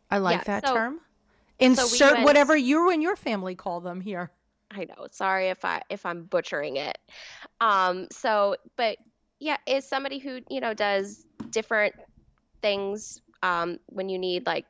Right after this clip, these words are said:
Speaker 2: shoes or
Speaker 1: Mm-hmm.
Speaker 2: casts or that kind of stuff. So we actually got a clear helmet, which is kind of like a new and up and coming thing in the world of helmets.
Speaker 1: Okay.
Speaker 2: So it's not as thick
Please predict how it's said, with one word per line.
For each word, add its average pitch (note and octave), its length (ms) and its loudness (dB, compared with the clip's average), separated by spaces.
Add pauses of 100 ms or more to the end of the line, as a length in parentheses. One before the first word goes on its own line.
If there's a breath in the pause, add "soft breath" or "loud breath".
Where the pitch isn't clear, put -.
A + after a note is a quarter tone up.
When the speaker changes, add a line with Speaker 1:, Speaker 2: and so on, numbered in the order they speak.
Speaker 2:
shoes A3 560 -6
or D#3+ 360 0
Speaker 1:
Mm-hmm. A#3+ 100 -16 (200)
Speaker 2:
casts G3 440 -4
or - 240 -6 (100)
that F#3+ 180 -2
kind G3 160 -6
of F#3 100 -4
stuff. F#3 280 -4 (480 soft breath)
So A3+ 280 -2
we A#3+ 360 -2
actually G3+ 560 -6
got F#3 500 -2 (520)
a F#3 80 -2 (100)
clear G#3+ 400 -2
helmet, D3+ 480 -6
which F#3 200 -6
is F3 140 -6
kind G3 280 -4
of F#3 100 -2
like F3+ 200 -4
a F3 60 -4
new F3+ 640 0 (340)
and F#3 240 0
up - 220 -4
and E3+ 160 -2
coming E3+ 480 -4
thing E3 300 -4
in F3 140 -2
the F3 100 -2
world E3 260 -2
of E3+ 100 -8
helmets. - 760 -10
Speaker 1:
Okay. F#3 320 -12
Speaker 2:
So F3 640 0 (920)
it's A3 240 -4
not G#3 280 -2
as G3+ 180 -6 (160)
thick F#3+ 260 -4